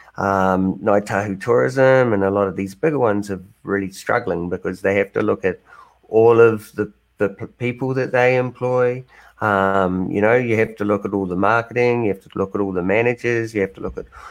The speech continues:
everybody that's getting the wage. So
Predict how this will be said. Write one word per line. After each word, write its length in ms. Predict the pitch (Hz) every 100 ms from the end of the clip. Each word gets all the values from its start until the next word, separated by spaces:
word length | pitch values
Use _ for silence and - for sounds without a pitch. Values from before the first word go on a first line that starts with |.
| - -
everybody 540 | 113 120 107 113 110
that's 420 | 101 98 95 - _ _
getting 360 | 117 113 117 110
the 100 | 95
wage. 600 | 95 92 90 87 - - _ - _
So 800 | - - - 117 107 110 107 101